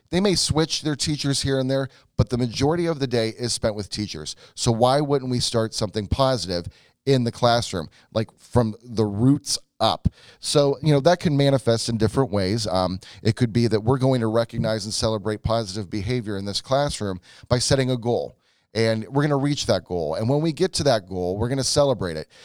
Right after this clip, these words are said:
And I caution people not to say, you know, "By the end of the week, we wanna have zero incidents of cell phone issues in the classroom." Maybe say, "If we could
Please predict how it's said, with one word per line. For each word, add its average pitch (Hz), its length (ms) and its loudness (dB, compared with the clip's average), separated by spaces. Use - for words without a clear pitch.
And 139 80 2
I 165 60 4
caution 165 360 2
people 123 240 -2
not 117 140 0
to 110 60 -6
say, 110 140 -2
you 110 60 -4
know, 104 80 0
"By 160 220 2
the 165 100 0
end 170 80 4
of 147 60 -2
the 139 80 2
week, 139 260 -2
we 135 140 2
wanna 139 200 4
have 117 180 0
zero 131 480 0
incidents 123 420 -2
of 110 100 -4
cell 139 220 4
phone 98 380 -2
issues 120 360 0
in 117 60 -2
the 110 60 -4
classroom." 117 440 0
Maybe 170 280 2
say, 120 400 0
"If 120 160 -6
we 143 140 2
could 123 260 -6